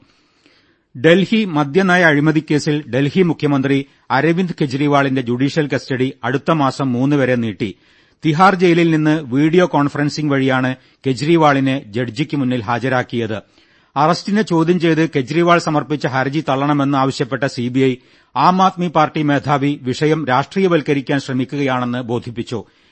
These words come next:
കെജ്രിവാളിന്റെ ജാമ്യാപേക്ഷയും സി ബി ഐയുടെ അറസ്റ്റിനെ ചോദ്യം ചെയ്യുന്ന ഹർജിയും അടുത്ത മാസം അഞ്ചിന് സുപ്രീം കോടതിയുടെ പരിഗണനയ്ക്ക് വരുന്നുണ്ട്. പശ്ചിമ ബംഗാളിൽ ബി ജെ പിയുടെ പന്ത്രണ്ട് മണിക്കൂർ ബന്ദിന് സമ്മിശ്ര പ്രതികരണം.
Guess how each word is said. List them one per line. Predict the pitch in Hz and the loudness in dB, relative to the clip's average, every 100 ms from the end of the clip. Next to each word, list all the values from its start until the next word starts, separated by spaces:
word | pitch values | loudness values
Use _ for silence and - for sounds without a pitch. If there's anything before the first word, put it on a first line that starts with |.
| _ _ - | _ _ -2
കെജ്രിവാളിന്റെ | 160 139 190 220 202 190 185 | -2 0 0 4 4 4 2
ജാമ്യാപേക്ഷയും | 147 143 156 170 165 220 170 156 156 | 4 4 4 2 2 0 0 -2 -4
സി | - 143 | -4 -2
ബി | 160 | 4
ഐയുടെ | 185 165 | 4 4
അറസ്റ്റിനെ | 156 127 131 170 165 | 2 0 -2 -4 -4
ചോദ്യം | 143 139 160 | -2 -2 0
ചെയ്യുന്ന | 147 143 139 | -2 -2 -2
ഹർജിയും | 135 131 123 139 139 - _ _ - | -2 -4 -2 0 -2 -4 _ _ -4
അടുത്ത | 147 147 | -2 0
മാസം | 190 160 143 147 | 2 2 2 0
അഞ്ചിന് | 131 123 143 139 - | 0 0 0 0 -4
സുപ്രീം | 120 - 165 | -8 -2 0
കോടതിയുടെ | 147 131 127 127 123 123 - _ | 0 0 0 -2 0 -2 -6 _
പരിഗണനയ്ക്ക് | 127 123 135 139 131 135 | -4 -2 0 -2 -2 -4
വരുന്നുണ്ട്. | 123 117 120 117 110 - _ _ _ _ _ _ _ _ _ | -4 -4 -6 -6 -8 -10 _ _ _ _ _ _ _ _ _
പശ്ചിമ | 175 165 - 247 | -2 -2 0 0
ബംഗാളിൽ | 220 208 180 175 175 | 2 0 0 2 0
ബി | 170 127 151 | -2 0 0
ജെ | 160 196 | 2 0
പിയുടെ | 175 175 160 156 | 0 0 0 0
പന്ത്രണ്ട് | 135 147 180 185 | 0 0 2 2
മണിക്കൂർ | 156 147 151 | 2 2 0
ബന്ദിന് | 143 135 135 139 147 | 0 0 0 0 -2
സമ്മിശ്ര | - 131 147 156 156 | -4 -2 0 -2 -2
പ്രതികരണം. | 139 127 120 123 120 | -4 -4 -2 -2 -2